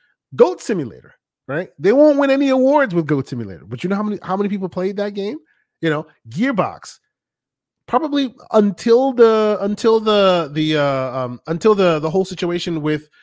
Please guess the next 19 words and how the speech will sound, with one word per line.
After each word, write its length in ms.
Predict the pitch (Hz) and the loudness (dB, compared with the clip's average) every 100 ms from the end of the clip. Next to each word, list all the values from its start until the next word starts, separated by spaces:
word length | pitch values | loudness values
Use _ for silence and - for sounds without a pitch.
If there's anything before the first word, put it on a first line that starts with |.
| _ | _
with, 280 | 139 147 - | -6 -4 -2
uh, 460 | 143 131 127 127 120 | -2 -2 -4 -4 -4
um, 280 | 117 113 110 | -8 -12 -12
uh, 340 | 120 113 104 - _ _ | -10 -10 -10 -16 _ _
Crystal 220 | 202 180 | -6 -4
Dynamic, 540 | 151 147 180 143 120 113 | -6 -4 -4 -6 -10 -6
Gearbox 420 | 254 254 151 - | -4 -2 -6 -10
was 100 | 135 | -6
probably 360 | 180 170 170 | -6 -4 -4
their 140 | 165 170 | 0 0
biggest, 480 | 147 151 165 - _ 135 | 0 -2 -6 -8 _ -2
their 120 | 156 | -2
biggest, 340 | 147 147 156 | -2 -4 -4
most 180 | 160 160 | -4 -4
highest 400 | - 165 160 - | -4 -6 -6 -10
performing 300 | _ 160 139 | _ -12 -10
studio 460 | - 226 170 92 _ | -10 -10 -10 -12 _
for 180 | - 98 | -18 -18
them, 160 | - | -18